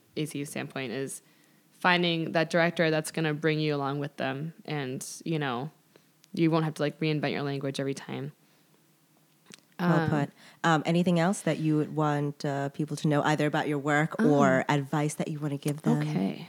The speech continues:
Speaker 1: let's see. That it's a lot of work, I guess. Um, I'm always working. Like, you're never not working.
Speaker 2: Yeah,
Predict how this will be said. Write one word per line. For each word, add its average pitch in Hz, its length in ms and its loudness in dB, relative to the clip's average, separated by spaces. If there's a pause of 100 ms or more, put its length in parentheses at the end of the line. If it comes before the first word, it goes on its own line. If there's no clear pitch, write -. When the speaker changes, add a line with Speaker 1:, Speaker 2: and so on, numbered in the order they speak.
(160)
Speaker 1:
let's 196 160 -8
see. - 420 -8 (600)
That - 120 0
it's 381 180 2
a 440 40 4
lot 392 160 6
of 392 60 4
work, 294 420 2
I 185 60 2
guess. 165 560 2
Um, 175 600 4 (340)
I'm 233 100 6
always 196 240 6
working. 131 420 -2 (180)
Like, 185 340 6 (180)
you're 220 200 6
never 214 160 8
not 165 160 6
working. 104 440 0
Speaker 2:
Yeah, 180 60 -16